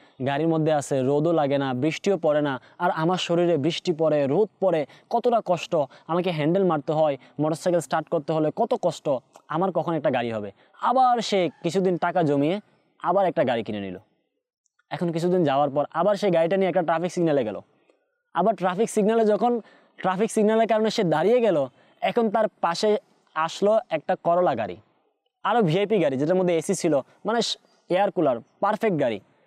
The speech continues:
এখন ওই ব্যক্তি চিন্তা করতে লাগলো, "আমার কাছে নরমাল কার, গাড়ি তো এটা, এত আরামের গাড়ি, এসি রয়েছে, গরম লাগে না, এত সুন্দর গাড়ি, আমার তো এটা প্রয়োজন।"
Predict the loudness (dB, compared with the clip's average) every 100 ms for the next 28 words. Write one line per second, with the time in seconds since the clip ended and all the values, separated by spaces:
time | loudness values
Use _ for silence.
0 | _ _ _ _ -8 -2 0 0 0 2
1 | 2 2 -2 0 2 2 2 2 2 2
2 | 0 -2 0 0 0 2 0 0 0 -2
3 | -4 -6 -2 0 2 2 2 -2 -4 _
4 | _ -4 -2 0 0 2 2 2 0 -2
5 | -4 0 2 4 2 0 -2 0 0 2
6 | 2 2 0 0 -2 -2 0 2 2 2
7 | 2 0 0 0 0 -2 -4 -8